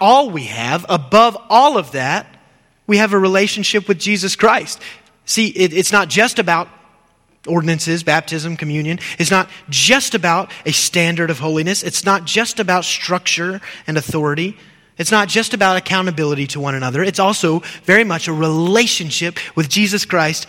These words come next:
our Savior. So if I could just alter this well-meaning phrase a little bit, I wouldn't say relationship, not religion.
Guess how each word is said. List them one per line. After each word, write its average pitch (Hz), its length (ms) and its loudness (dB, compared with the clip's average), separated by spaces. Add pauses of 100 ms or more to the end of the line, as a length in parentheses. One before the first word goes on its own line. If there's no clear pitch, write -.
(140)
our 151 140 0
Savior. 117 640 -4 (1900)
So - 140 -4
if 170 100 0
I 262 80 0
could 233 140 -4
just 175 240 -4
alter 151 520 -2 (120)
this 135 200 -6
well-meaning 147 540 -2
phrase 120 420 -4
a 120 60 -8
little 139 200 -4
bit, 120 240 -8 (800)
I - 60 -6
wouldn't 226 340 0
say 180 240 2
relationship, 160 1000 -2 (200)
not 180 460 0
religion. 123 640 -8